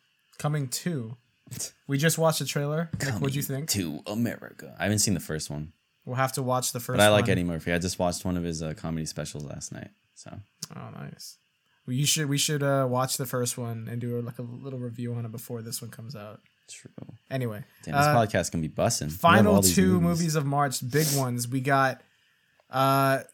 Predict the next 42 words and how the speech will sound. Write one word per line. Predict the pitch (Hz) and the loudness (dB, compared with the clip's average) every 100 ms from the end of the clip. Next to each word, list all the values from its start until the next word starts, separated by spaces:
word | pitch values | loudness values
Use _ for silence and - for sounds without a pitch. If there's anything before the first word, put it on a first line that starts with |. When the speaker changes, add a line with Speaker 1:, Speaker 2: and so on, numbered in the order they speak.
| - | -4
Speaker 1:
coming | 165 165 165 | 2 4 4
out | 156 | 4
March | 147 160 - | 4 4 2
twenty-sixth, | - 175 160 - - 160 120 - - - - | 0 0 2 0 0 0 0 -2 -4 -14 -4
uh, | |
uh, | 139 135 135 135 131 _ - | 2 4 4 0 -4 _ -8
in | 135 | -6
H | 135 156 180 | -2 -2 2
B | 160 | 2
O | |
Max | 147 151 - | 4 2 0
exclusively. | 131 - - 170 202 202 139 123 117 113 - _ _ _ _ - | -2 0 -2 -2 -2 0 -2 -6 -10 -12 -18 _ _ _ _ -8
We | 131 | -2
got | 139 135 | 0 0
Justice | 135 143 151 156 139 147 | 0 0 2 0 -2 -2
League, | 139 127 123 | -2 -2 -4
the | |
Snyder | 123 - 135 143 135 | -4 -4 -4 -6 -8
Cut. | 123 123 - - _ _ _ _ - _ _ _ _ _ - | -10 -14 -14 -20 _ _ _ _ -20 _ _ _ _ _ -12
It's | 123 | -4
been | 151 147 | -2 0
confirmed | 147 131 151 156 | 0 0 0 2
it'll | 151 147 | 0 0
be | 139 139 | 2 0
a | - | 0
four-hour | - 156 156 156 147 143 143 | -4 0 2 2 0 0 0
movie. | 135 139 139 147 156 160 - | -2 -2 -2 -2 -4 -8 -8
People | 147 143 | -6 -4
weren't | 143 139 | -4 -4
sure | - 139 | -4 -4
if | |
they | 147 | -4
were | 135 | -4
gonna | 131 131 | -4 -6
get | 127 123 | -4 -6
four | - 143 139 | -6 -2 -2
episodes | 131 143 - 135 123 | -2 -2 -2 -4 -4
that | 123 | -6
were | 123 | -6
each | 123 | -8
an | 127 | -8
hour. | 131 139 147 160 | -6 -6 -6 -8